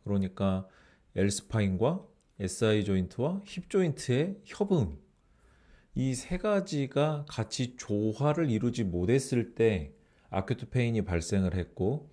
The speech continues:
그 조화를 이루지 못하는 키가 되는 부분이 바로 에스아이 조인트에 대한 부분이기 때문에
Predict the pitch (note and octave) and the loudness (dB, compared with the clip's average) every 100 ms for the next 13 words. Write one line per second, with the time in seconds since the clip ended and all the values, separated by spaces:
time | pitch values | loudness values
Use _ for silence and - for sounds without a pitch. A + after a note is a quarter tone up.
0 | - - - - - _ _ C#3 C3 A#2 | -20 -20 -20 -20 -20 _ _ 0 2 2
1 | A#2 C#3+ D3+ A#2+ A#2 B2 B2+ G2+ F#2+ G#2 | 4 6 6 4 4 2 2 2 0 0
2 | G#2+ A2+ A#2+ - - - F#3+ F#3 A2 D2 | -2 0 -4 -8 -10 0 2 2 0 -4
3 | _ _ _ _ - A#2+ G#2+ G#2 G#2 G2 | _ _ _ _ 0 2 4 4 2 0
4 | F2 F#2+ G#2 G2 D#2 E2 B2 F3+ - _ | -2 -2 0 -2 -4 -2 -2 -4 -8 _
5 | _ _ - F#2 - C3+ C3+ A#2 G#2+ G2 | _ _ -2 0 4 6 6 4 4 2
6 | - E2+ C#2+ - _ _ G2+ F#2+ F#2 F#2 | 0 -8 -8 -14 _ _ 0 2 2 0
7 | F2 F2+ F2+ F2 D#2+ - E2+ E2+ A#2 C3+ | 0 -2 0 0 -2 -2 -2 0 -2 -2
8 | C#2+ | -6